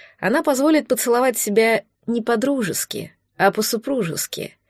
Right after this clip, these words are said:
Так мне и надо. Известно, куда ведет дорога, вымощенная благими намерениями. «Вон там ванная», указал я на дверь. «А вон там ширма,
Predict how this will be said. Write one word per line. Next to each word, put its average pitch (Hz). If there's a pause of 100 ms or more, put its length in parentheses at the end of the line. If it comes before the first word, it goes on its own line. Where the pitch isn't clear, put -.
(640)
Так 359
мне 285
и -
надо. 156 (360)
Известно, 339
куда 180
ведет 180
дорога, 226
вымощенная 202
благими 190
намерениями. 160 (920)
«Вон 226
там 262
ванная», 214 (120)
указал 190
я 196
на 202
дверь. 185 (340)
«А -
вон 294
там 320
ширма, 262